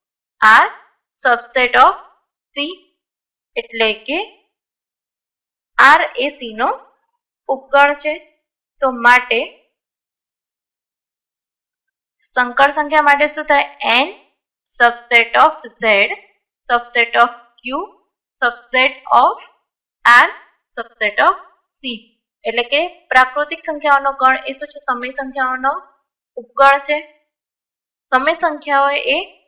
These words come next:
અસમય સંખ્યાઓનો ઉપગણ છે અને વાસ્તવિક સંખ્યા એ અસમય સંખ્યાઓનો ઉપગણ છે અને સી એટલે કે સંકર સંખ્યા એ આર નો, આર એ સંકર સંખ્યાનો ઉપગણ છે.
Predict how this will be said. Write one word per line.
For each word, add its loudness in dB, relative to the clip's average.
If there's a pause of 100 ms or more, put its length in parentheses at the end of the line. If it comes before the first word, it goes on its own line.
(100)
અસમય 0
સંખ્યાઓનો -2
ઉપગણ -6
છે -10 (120)
અને -2 (640)
વાસ્તવિક 0
સંખ્યા -2
એ -4 (240)
અસમય 0
સંખ્યાઓનો -4
ઉપગણ -8
છે -6 (540)
અને -2
સી -16
એટલે -8
કે -2
સંકર -2
સંખ્યા -4
એ -10 (960)
આર 4
નો, -6 (1160)
આર 6 (120)
એ -4
સંકર -2
સંખ્યાનો -8 (640)
ઉપગણ 0
છે. -6